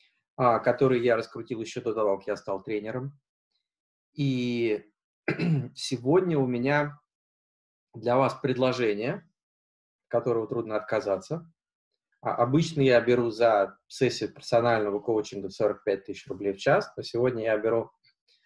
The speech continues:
а, три тысячи рублей с условием, что вы оставите видеоотзыв о сессии.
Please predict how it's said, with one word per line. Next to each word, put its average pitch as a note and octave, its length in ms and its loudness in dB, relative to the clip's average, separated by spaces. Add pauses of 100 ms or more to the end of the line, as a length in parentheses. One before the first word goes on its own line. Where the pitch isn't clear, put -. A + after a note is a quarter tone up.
(220)
а, - 100 -6
три D3+ 220 2
тысячи D3+ 340 0
рублей B2+ 480 4
с - 100 -10
условием, C#3 800 2 (600)
что - 260 -4
вы C3 220 2
оставите B2 680 0
видеоотзыв A2+ 800 -2 (240)
о A2 460 -2
сессии. G#2 800 -6